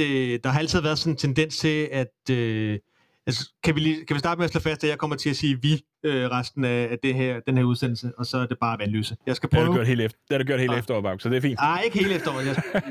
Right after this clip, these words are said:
Speaker 2: <laughs>
Speaker 1: jeg nævnte det her i starten af den her udsendelse, der var jeg, der tog jeg de objektive briller på. Men nu
Speaker 2: Okay,
Speaker 1: siger jeg,
Speaker 2: ja. Ja.
Speaker 1: øh, at, øh, at der har været en tendens til, at vi tit har været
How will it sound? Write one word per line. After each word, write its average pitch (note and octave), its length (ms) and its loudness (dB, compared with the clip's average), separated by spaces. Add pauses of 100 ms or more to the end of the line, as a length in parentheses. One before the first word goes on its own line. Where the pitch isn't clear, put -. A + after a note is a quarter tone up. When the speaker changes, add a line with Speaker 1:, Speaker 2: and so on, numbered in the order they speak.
(120)
Speaker 2:
<laughs> - 420 -6
Speaker 1:
jeg C3+ 120 2
nævnte C#3+ 280 2
det G#3 80 2
her F#3 120 4
i D#3+ 80 -4
starten F3 300 0
af C3+ 60 -4
den F#3+ 100 2
her A3 80 0
udsendelse, C#3+ 420 -2
der F3 80 2
var G3 140 0
jeg, B2+ 220 -4 (360)
der F3 60 -2
tog F3 180 0
jeg D3+ 80 -2
de C3 120 -2
objektive B2+ 280 -12
briller G2+ 200 -12
på. - 200 -20
Men C3+ 100 -2
nu F3 60 4
Speaker 2:
Okay, F3 80 4
Speaker 1:
siger C#3+ 220 2
jeg, C3+ 140 2 (480)
Speaker 2:
ja. C#3 200 2
Ja. C3 60 0
Speaker 1:
øh, B2+ 60 -6 (800)
at, C3+ 220 -4 (100)
øh, B2 560 0
at B2+ 120 -6
der D#3 60 2
har E3 140 2
været F3+ 100 0
en F#3+ 60 0
tendens F#3 380 -2
til, F3 200 2
at D#3+ 200 -4
vi D#3 80 0
tit E3+ 240 0
har E3 120 0
været C#3+ 360 -2